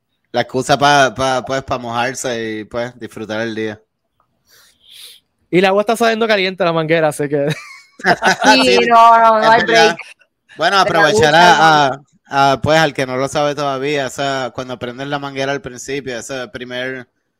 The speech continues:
Speaker 1: dos o tres minutos de agua, eso es súper caliente, que no,
Speaker 2: Sí.
Speaker 1: que no prendan la manguera y se la tomen así.
Speaker 3: No, hay
Speaker 1: Porque
Speaker 3: que
Speaker 1: no,
Speaker 3: dejar que corra un
Speaker 1: que
Speaker 3: ratito.
Speaker 1: corra, dejen que corra, por favor.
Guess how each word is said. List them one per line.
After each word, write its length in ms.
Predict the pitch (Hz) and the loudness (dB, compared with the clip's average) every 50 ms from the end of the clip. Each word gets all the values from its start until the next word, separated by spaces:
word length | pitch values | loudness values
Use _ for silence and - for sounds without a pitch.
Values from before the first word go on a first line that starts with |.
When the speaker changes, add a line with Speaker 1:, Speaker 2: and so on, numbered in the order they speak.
| _ _ _ _ _ _ _ | _ _ _ _ _ _ _
Speaker 1:
dos 200 | 123 135 135 139 | -4 -4 -2 -2
o 40 | 147 | -2
tres 160 | 139 143 147 | -4 -4 -6
minutos 460 | 147 151 143 139 139 139 135 147 139 127 | -6 -6 -6 -6 -6 -6 -6 -8 -6 -4
de 140 | 139 131 | -4 -2
agua, 340 | 131 135 143 143 135 131 123 | 0 0 0 0 0 -2 -4
eso 180 | 120 - - 139 | -4 -6 -6 -6
es 360 | 135 135 135 139 143 131 - | -6 -4 -4 -4 -4 -4 -6
súper 400 | - - 160 160 151 139 143 135 | -8 -8 -8 -6 -6 -6 -6 -6
caliente, 540 | - 135 127 127 131 139 139 139 127 131 117 | -4 -6 -4 -4 -4 -6 -6 -8 -10 -10 -10
que 100 | 110 117 | -8 -8
no, 320 | 117 117 123 131 131 127 127 | -8 -6 -6 -6 -6 -4 -2
Speaker 2:
Sí. 240 | 175 156 160 156 143 | -2 0 -2 -2 -4
Speaker 1:
que 120 | - 127 | -6 -6
no 120 | 127 127 - | -6 -8 -8
prendan 300 | 131 139 139 147 147 147 | -8 -8 -8 -6 -4 -4
la 100 | 151 151 | -2 -2
manguera 460 | 147 139 135 135 139 139 147 143 139 | -4 -4 -4 -4 -4 -2 -2 -2 -4
y 60 | 123 | -4
se 120 | - 135 | -6 -6
la 140 | 127 127 123 | -6 -6 -6
tomen 320 | 113 123 127 131 135 131 123 | -6 -6 -8 -8 -10 -12 -14
así. 520 | 117 - - 127 127 127 123 120 113 - _ _ - - 156 | -14 -14 -12 -10 -10 -8 -10 -10 -12 -14 _ _ -20 -14 -8
Speaker 3:
No, 220 | 190 185 180 175 170 | -4 0 2 2 2
hay 120 | 165 160 | 2 0
Speaker 1:
Porque 80 | 143 123 | -2 -2
Speaker 3:
que 60 | 170 175 | 0 0
Speaker 1:
no, 80 | 180 185 | 0 0
Speaker 3:
dejar 140 | 185 185 165 | -2 -4 -6
que 140 | 202 196 185 | -8 -10 -8
corra 540 | - 175 175 185 180 180 180 170 165 160 156 156 _ | -6 -4 -4 -4 -2 -2 -2 -4 -4 -4 -8 -16 _
un 120 | 170 170 156 | -20 -14 -8
Speaker 1:
que 60 | 165 | -6
Speaker 3:
ratito. 280 | 175 165 - 165 151 135 | -6 -6 -6 -6 -4 -2
Speaker 1:
corra, 400 | 143 143 143 151 139 131 131 123 - _ _ _ - | -2 -2 -2 -2 -2 -4 -6 -8 -12 _ _ _ -8
dejen 240 | 127 131 139 143 | -4 -4 -4 -2
que 160 | 139 160 156 131 | -2 -2 -2 0
corra, 320 | 143 139 143 135 139 127 | 0 0 0 -2 -4 -6
por 140 | 127 120 110 | -8 -12 -14
favor. 500 | - - 120 110 107 110 113 117 113 113 | -14 -14 -14 -12 -12 -12 -14 -14 -16 -18